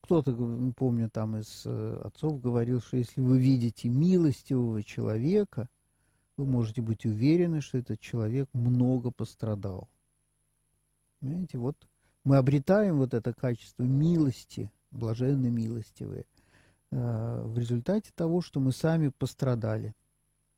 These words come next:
Тогда мы начинаем гораздо лучше понимать страдания других людей, исполняемся сочувствием. Вот.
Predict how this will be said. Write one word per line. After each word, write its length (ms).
Тогда 220
мы 100
начинаем 600
гораздо 520
лучше 420
понимать 400
страдания 560
других 540
людей, 480
исполняемся 720
сочувствием. 920
Вот. 440